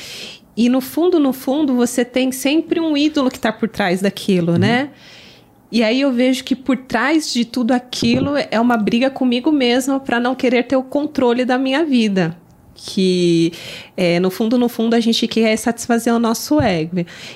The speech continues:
Speaker 1: Então, eu acho que pra não colocar esses falsos ídolos, é,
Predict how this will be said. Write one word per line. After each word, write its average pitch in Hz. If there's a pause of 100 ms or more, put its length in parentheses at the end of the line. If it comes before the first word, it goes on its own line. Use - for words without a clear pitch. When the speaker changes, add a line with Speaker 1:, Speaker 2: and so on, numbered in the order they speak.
(140)
Speaker 1:
Então, 202
eu 220
acho -
que 254
pra 240
não 339
colocar 269
esses 185
falsos 202
ídolos, 202 (560)
é, 170